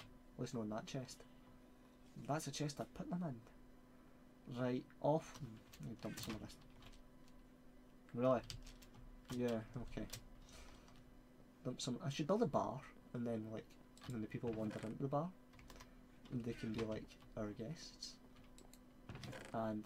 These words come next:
there could be, like, bar fights where we just go in and absolutely murder everybody.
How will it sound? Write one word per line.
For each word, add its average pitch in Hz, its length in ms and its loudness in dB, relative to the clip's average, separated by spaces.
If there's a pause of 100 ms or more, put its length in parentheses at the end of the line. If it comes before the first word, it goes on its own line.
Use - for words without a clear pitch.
there 120 120 -2
could 110 100 0
be, 110 60 0
like, - 200 -4
bar 113 180 8
fights - 460 2
where 113 100 2
we 107 120 2
just - 220 -2
go 117 80 2
in 107 200 0
and 113 80 -2
absolutely 110 380 -2
murder 107 360 -2
everybody. 139 340 0